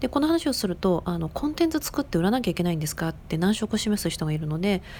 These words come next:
えー、必ずしもそうじゃないよと。とにかく人に物を買ってもらう、提案を受け入れてもらうっていうことをやるのが大事なんだよって言ってます。なのでね、それをぜひやっていただければというふうに思います。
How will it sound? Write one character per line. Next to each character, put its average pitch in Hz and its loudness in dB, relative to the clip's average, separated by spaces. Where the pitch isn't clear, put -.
え 214 2
ー、 202 -2
必 233 0
ず 254 -4
し - -2
も 180 2
そ 185 0
う - 4
じ 160 0
ゃ 147 0
な 156 0
い 151 0
よ 147 0
と。 147 -4
と - -2
に 285 0
か 214 -2
く 185 -2
人 - -2
に 240 2
物 214 2
を 190 0
買 - -2
っ - 6
て - 0
も 202 4
ら 202 2
う、 262 -2
提 254 2
案 254 2
を 220 2
受 214 0
け 262 0
入 262 0
れ 262 0
て 254 0
も 254 0
ら 247 2
う 254 0
っ 254 -2
て - -4
い - 4
う 262 2
こ 240 -6
と 277 4
を 180 4
や 165 2
る 160 -2
の 247 -2
が 208 4
大 165 4
事 165 0
な 156 0
ん 147 0
だ 147 0
よ 175 4
っ 180 2
て - -16
言 135 -2
っ - -8
て - -8
ま 156 -4
す。 - -8
な 226 -2
の 208 0
で 185 0
ね、 180 0
そ - -4
れ 190 2
を - 4
ぜ 180 0
ひ 170 -6
や 147 -2
っ - -14
て 156 -6
い 151 -4
た 156 -6
だ 156 -2
け 156 -4
れ 151 -2
ば 147 -6
と - -8
い - -6
う - -6
ふ 156 -6
う 196 0
に 185 -2
思 156 -2
い 151 2
ま 156 0
す。 - -8